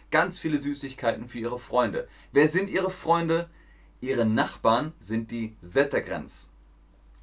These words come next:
Da gibt es Tommy, Tommy Zettergren. Tommy ist immer mit dabei, er hilft auch Tommy hat eine Schwester namens Annika. Annika ist die Schwester von Tommy.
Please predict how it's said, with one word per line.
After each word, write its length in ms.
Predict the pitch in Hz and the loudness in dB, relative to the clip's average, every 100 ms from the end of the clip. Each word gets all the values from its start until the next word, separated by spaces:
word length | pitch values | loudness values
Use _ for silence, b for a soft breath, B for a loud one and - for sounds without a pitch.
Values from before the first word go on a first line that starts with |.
| - | -12
Da 80 | - | -8
gibt 240 | 104 135 151 | -2 0 0
es 260 | 143 - | -2 -6
Tommy, 420 | - 147 135 - - - - | 0 2 2 -4 -12 -20 -20
Tommy 260 | - 143 151 | -4 -2 0
Zettergren. 640 | 117 117 110 92 82 73 b b b b b | 0 0 -2 -4 -6 -8 b b b b b
Tommy 240 | 175 214 | 6 6
ist 300 | 190 156 - | 6 0 -2
immer 160 | 151 143 | 0 2
mit 180 | 131 113 | 2 0
dabei, 480 | 104 131 131 135 - - | 2 4 2 0 -4 -6
er 140 | 127 123 | -2 0
hilft 420 | 123 117 117 - | 2 0 0 -4
auch 300 | 95 87 - - - - - - - - - - - | -2 -4 -8 -20 -20 -20 -20 -20 -20 -20 -20 -20 -2
Tommy 200 | 160 196 | 2 2
hat 100 | - | 0
eine 160 | 117 | -4
Schwester 680 | 113 - 139 - 135 139 - - - | -4 2 2 2 0 0 -2 -14 -12
namens 480 | 107 117 117 117 - - | -4 -2 -2 -6 -10 -6
Annika. 480 | 123 127 110 85 - - - - - - | -4 -2 -4 -6 -8 -12 -20 -20 -20 -8
Annika 580 | - 120 143 135 113 101 | -4 -2 -4 -2 0 0
ist 320 | 98 104 - | -4 -8 -10
die 60 | 95 | -12
Schwester 440 | - 104 107 98 | -6 -4 -4 -6
von 180 | 98 92 | -8 -8
Tommy. 400 | - 113 107 104 | -2 0 0 -4